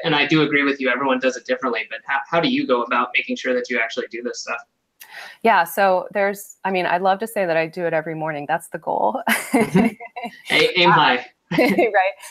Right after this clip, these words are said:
Speaker 2: Meditate and then, and then, and then do this. Yes. Um, you know, but I would say probably on the days where I've got a lot of things scheduled, um, you know, those are probably the days that I'm a little bit less, um,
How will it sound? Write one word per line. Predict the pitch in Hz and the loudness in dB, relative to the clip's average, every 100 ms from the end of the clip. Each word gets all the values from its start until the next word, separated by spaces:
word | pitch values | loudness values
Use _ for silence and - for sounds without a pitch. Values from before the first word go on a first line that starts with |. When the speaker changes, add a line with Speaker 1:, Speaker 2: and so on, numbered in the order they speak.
| - | -6
Speaker 2:
Meditate | 208 208 220 262 214 208 202 | 2 2 2 0 2 2 2
and | 190 190 | 2 2
then, | 190 185 180 - | 0 -2 -6 -6
and | 180 | -6
then, | 160 160 160 - | -6 -6 -10 -10
and | 170 | -10
then | 165 _ _ | -10 _ _
do | 165 | -12
this. | 170 - - | -6 -8 -2
Yes. | 170 160 - - - - | -2 -2 -6 -20 -18 -2
Um, | 202 190 190 185 180 - - _ | 4 4 4 0 -4 -8 -20 _
you | 202 | 0
know, | 180 170 | 4 4
but | 175 | 4
I | 180 | 4
would | 208 220 | 2 0
say | 226 214 - - - | -2 -4 -6 -16 -18
probably | - 254 262 285 | 2 2 4 0
on | 262 208 | 0 0
the | 185 | 0
days | 175 165 170 | 0 -2 -2
where | 180 160 | 0 0
I've | 165 | 2
got | 165 156 156 - | -2 0 -2 -2
a | |
lot | 170 165 160 | 0 2 0
of | 160 | -2
things | 170 170 | -12 -12
scheduled, | - 165 160 190 214 220 226 - | -6 -4 -4 -4 -4 -4 -6 -4
um, | 175 165 156 147 151 185 - _ _ _ | 0 0 0 -6 -14 -16 -18 _ _ _
you | 180 | -4
know, | 165 | 0
those | 165 165 170 | 0 0 -2
are | |
probably | 165 160 160 | 0 0 0
the | 156 | -2
days | 160 160 165 | -4 -2 -2
that | 170 | 0
I'm | 160 156 147 | 0 -2 -4
a | 170 | -2
little | 165 160 | -2 -2
bit | 160 | -2
less, | 156 151 156 - - - _ _ _ _ | 0 0 0 -6 -16 -18 _ _ _ _
um, | 170 160 165 170 170 | -4 -2 -4 -6 -14